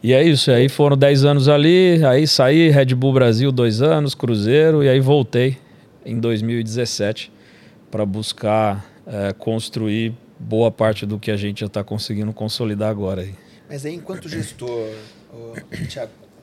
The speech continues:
Speaker 2: como é pra você essa, essa, não sei se você pode até dar um exemplo de como é gerir um time diferente do Red Bull Bragantino hoje, né? Como que é a gestão de um time,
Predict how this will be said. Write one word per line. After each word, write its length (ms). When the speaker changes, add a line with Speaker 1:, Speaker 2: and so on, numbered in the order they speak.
Speaker 2:
como 200
é 120
pra 120
você 300
essa, 580
essa, 540
não 60
sei 100
se 100
você 200
pode 240
até 100
dar 140
um 100
exemplo 480
de 100
como 220
é 60
gerir 260
um 100
time 560
diferente 580
do 80
Red 240
Bull 260
Bragantino 600
hoje, 240
né? 120
Como 160
que 120
é 20
a 20
gestão 380
de 80
um 60
time, 340